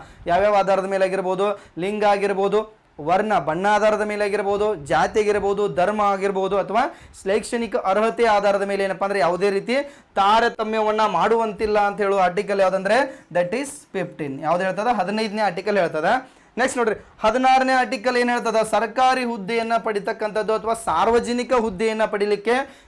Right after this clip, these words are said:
ಎಲ್ಲರೂ ಕೂಡ ಏನಿದೀವಿ ಅಂತ ನಾವು ಸಮಾನರು ಅಂತಕ್ಕಂಥದ್ದು ತಿಳಿಸ್ತದೆ.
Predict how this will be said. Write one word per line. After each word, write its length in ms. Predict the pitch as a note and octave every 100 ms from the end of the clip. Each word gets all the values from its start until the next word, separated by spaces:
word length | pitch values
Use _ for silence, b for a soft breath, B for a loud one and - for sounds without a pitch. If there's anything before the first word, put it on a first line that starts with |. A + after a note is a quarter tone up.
| E3
ಎಲ್ಲರೂ 420 | F#3 A3 A#3 A3+
ಕೂಡ 220 | G3+ G#3+
ಏನಿದೀವಿ 400 | G#3+ G#3 G#3 G3+
ಅಂತ 140 | G3 G3+
ನಾವು 340 | G3+ G#3 C4+
ಸಮಾನರು 680 | - F#3 F3+ F#3 F3+ F3+ F3
ಅಂತಕ್ಕಂಥದ್ದು 480 | E3+ D#3+ D#3 F#3
ತಿಳಿಸ್ತದೆ. 500 | A3 G#3 D#3+ - -